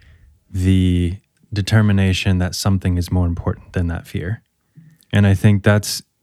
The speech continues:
yeah, oftentimes, right, we're relegating sixes into this scaredy cat corner. But actually, they're,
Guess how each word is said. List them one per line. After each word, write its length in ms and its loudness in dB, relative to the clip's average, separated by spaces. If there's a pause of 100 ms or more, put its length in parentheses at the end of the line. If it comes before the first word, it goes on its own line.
(1040)
yeah, 300 2 (200)
oftentimes, 640 2
right, 160 -2
we're 300 0 (100)
relegating 540 2
sixes 420 -2
into 200 0
this 260 -2
scaredy 320 -2
cat 240 -6
corner. 420 -2 (1600)
But 380 -2 (420)
actually, 500 0
they're, 460 0